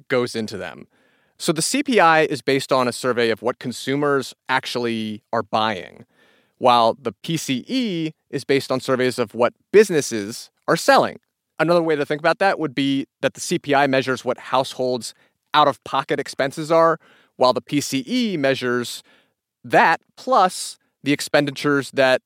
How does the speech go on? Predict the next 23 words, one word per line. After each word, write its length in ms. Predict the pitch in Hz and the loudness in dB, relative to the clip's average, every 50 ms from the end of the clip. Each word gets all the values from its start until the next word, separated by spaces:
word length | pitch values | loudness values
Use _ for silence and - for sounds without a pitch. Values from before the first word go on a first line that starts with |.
| _ _ | _ _
are 120 | 135 139 | -4 -4
paid 340 | 120 - 147 143 139 131 117 - - _ _ _ _ | -4 -2 -2 0 0 0 -2 -4 -10 _ _ _ _
on 160 | 127 139 139 | 2 2 2
behalf 300 | 127 135 117 131 127 117 | 2 0 2 2 0 0
of 100 | 113 98 | -2 -6
consumers. 640 | - 120 101 - - 104 90 67 50 50 - - - _ _ _ _ _ | -8 -8 -8 -6 -8 -8 -8 -8 -12 -14 -16 -18 -18 _ _ _ _ _
So 140 | - - 151 | -4 -4 0
that's, 200 | 143 170 180 - | 0 0 0 0
like, 100 | 214 180 | -2 -2
a 40 | 185 | 0
little 240 | 180 214 233 247 | 0 0 0 0
abstract, 480 | 226 202 165 - - 156 143 139 - - | 0 -2 -4 -4 0 2 2 2 2 -2
but 180 | - 143 90 117 | -6 -8 -8 -4
one 360 | 117 139 156 170 180 185 180 - _ _ _ _ | -4 -2 -2 -2 -2 -4 -6 -10 _ _ _ _
concrete 380 | - - 147 151 147 - 139 131 | -4 -2 -2 -2 0 -2 0 0
example 440 | 127 110 107 107 107 98 - 110 107 | 0 -2 -2 -4 -4 -2 -2 -2 -2
would 120 | 110 110 | -2 -4
be 120 | 98 131 - | -4 -6 -8
to 60 | 113 | -6
think 200 | - 131 131 123 | -4 -4 -4 -2
about 300 | 120 110 110 113 113 113 _ _ _ _ _ - _ _ _ _ _ _ _ _ | 0 2 4 2 2 0 _ _ _ _ _ -20 _ _ _ _ _ _ _ _
medical 520 | - 131 131 135 143 147 151 135 131 107 | -4 0 2 4 6 4 4 4 0 -4
care. 400 | - - - 95 73 - - - | -4 -6 -6 -6 -6 -8 -12 -18